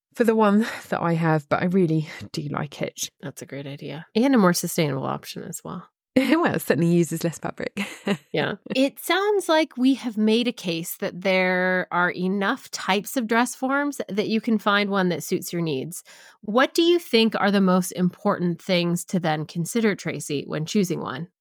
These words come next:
Speaker 1: Well, I think if you are getting one to mimic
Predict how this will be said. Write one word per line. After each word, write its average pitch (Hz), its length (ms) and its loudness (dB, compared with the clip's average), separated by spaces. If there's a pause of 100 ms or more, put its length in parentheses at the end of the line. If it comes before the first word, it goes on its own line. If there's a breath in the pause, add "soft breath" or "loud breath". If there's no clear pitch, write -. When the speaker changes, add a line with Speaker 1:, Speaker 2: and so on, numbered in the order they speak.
(160)
Speaker 1:
Well, 269 280 4
I 220 100 -2
think 320 340 -4
if 254 280 -2
you 208 460 2
are 170 460 0 (140)
getting 233 720 0
one 175 540 0
to 170 500 -6
mimic 185 480 0